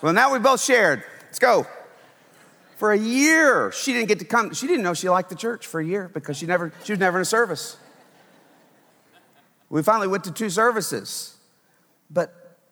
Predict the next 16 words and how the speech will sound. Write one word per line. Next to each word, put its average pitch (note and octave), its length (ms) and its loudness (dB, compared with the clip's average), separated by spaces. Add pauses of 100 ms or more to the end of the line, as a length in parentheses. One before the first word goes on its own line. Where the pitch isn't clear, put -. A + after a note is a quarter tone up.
(880)
on F#3+ 140 -4
her F3+ 160 -2
heart F3+ 320 0
and C#3 140 -4
on D#3+ 80 -2
my D3+ 120 2
heart D#3 260 -2
was, B2 300 -2 (540)
this B2 260 -8
generation, D#3 760 -6 (680)
this C3+ 260 -4
generation, F3+ 800 -4 (380)
we're D#3+ 100 -4
gonna D3+ 140 -2
pour D3 240 -4
into. C#3 340 -4